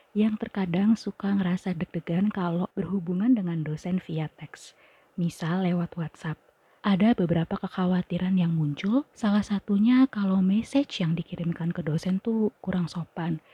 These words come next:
sehingga membuat dosen menjadi tidak berkenan. Menurut gue, ini adalah hal yang wajar kok, karena memang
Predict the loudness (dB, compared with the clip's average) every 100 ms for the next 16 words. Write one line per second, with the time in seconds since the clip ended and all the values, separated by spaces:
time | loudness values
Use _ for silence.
0 | -20 _ _ -6 -4 -2 0 2 2 2
1 | 2 0 0 -4 -2 -2 2 0 0 -4
2 | -2 -2 -4 -6 -4 -4 -2 -2 -2 -4
3 | -6 _ _ _ _ _ _ 4 6 4
4 | 2 0 2 6 8 6 6 6 6 2
5 | 4 4 6 6 4 2 0 -2 -8 -8
6 | _ _ _ _ -2 2 6 6 6 4
7 | 6 6 4